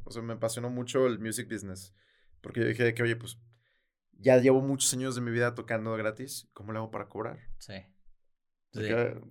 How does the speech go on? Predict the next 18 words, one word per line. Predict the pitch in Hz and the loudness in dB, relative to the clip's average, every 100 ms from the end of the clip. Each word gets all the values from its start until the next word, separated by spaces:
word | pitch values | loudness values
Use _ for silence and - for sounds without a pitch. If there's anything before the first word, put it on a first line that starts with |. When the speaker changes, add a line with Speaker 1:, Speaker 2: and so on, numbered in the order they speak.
| - | -12
Speaker 2:
También, | 117 117 123 | -6 -4 -2
o | |
s-, | - - | -4 -8
o | 113 | -2
sea, | 120 107 101 - | 0 0 -4 -10
por | - 120 | -12 -8
más | 113 113 | -6 -6
que | 120 | -8
quieras | - 120 123 120 - - _ _ _ - | -6 -6 -6 -6 -12 -16 _ _ _ -2
dar | 117 | 4
arte, | 120 120 117 | 4 4 -2
también | - 117 113 | -8 -6 -6
tienes | 117 117 - | -6 -8 -8
que | 113 | -6
vivir, | 104 117 101 | -4 -6 -6
¿sabes? | 107 101 131 | -8 -6 0
Speaker 1:
Exacto, | 127 190 - - - | 6 6 4 -4 -2
y | 127 123 113 | 0 0 -2